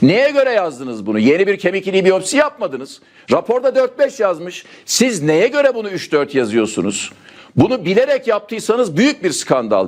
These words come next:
Bilmeyerek yaptıysanız daha başka bir skandal. Bütün bunlara adli tıbbın, ki meclisten de çağrı yaptım, onun için buradan bir kere daha net çağrı yapıyorum.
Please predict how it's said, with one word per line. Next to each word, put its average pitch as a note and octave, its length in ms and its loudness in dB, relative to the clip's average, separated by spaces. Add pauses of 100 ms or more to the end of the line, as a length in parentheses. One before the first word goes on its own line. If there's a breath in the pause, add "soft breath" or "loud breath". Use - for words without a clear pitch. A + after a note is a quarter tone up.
(120)
Bilmeyerek E3+ 600 2
yaptıysanız D3 680 0
daha C3 220 0
başka A2+ 340 -2
bir G2 80 -2
skandal. F2 540 0 (300 loud breath)
Bütün D4 420 0
bunlara F3 460 0
adli E3 400 -2
tıbbın, D#3 440 -2 (140 loud breath)
ki G3+ 120 2
meclisten F#3 640 -2
de A3+ 60 2
çağrı D#3 340 0
yaptım, D3 340 0
onun D#3+ 120 2
için E3 200 -2
buradan D#3+ 320 0
bir A#3 100 -2
kere F3+ 280 0
daha C#3+ 120 0
net C#3+ 440 -4
çağrı D3 300 0
yapıyorum. D3+ 560 -2